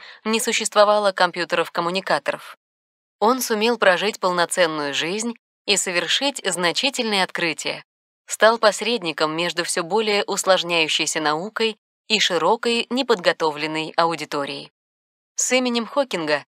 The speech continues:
связаны существенные открытия, прежде всего в изучении чёрных дыр, времени и теории Большого взрыва. Он принял заметное участие в усилиях по созданию теории всего,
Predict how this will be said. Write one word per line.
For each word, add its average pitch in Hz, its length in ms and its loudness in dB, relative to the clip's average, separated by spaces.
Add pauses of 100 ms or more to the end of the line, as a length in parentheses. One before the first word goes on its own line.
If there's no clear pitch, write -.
(140)
связаны 233 560 2
существенные 220 720 0
открытия, 151 580 -4 (420)
прежде 220 340 4
всего 160 420 0 (260)
в 196 140 2
изучении 185 600 0
чёрных 160 480 0
дыр, 196 280 -2 (240)
времени 190 720 0 (320)
и 233 160 0
теории 240 560 0
Большого 165 540 0
взрыва. 143 480 -8 (640)
Он 285 200 4
принял 254 440 0
заметное 202 420 0
участие 180 580 0
в 156 40 -6
усилиях 170 560 2
по 160 80 -8
созданию 170 580 0
теории 160 440 0
всего, 160 480 -4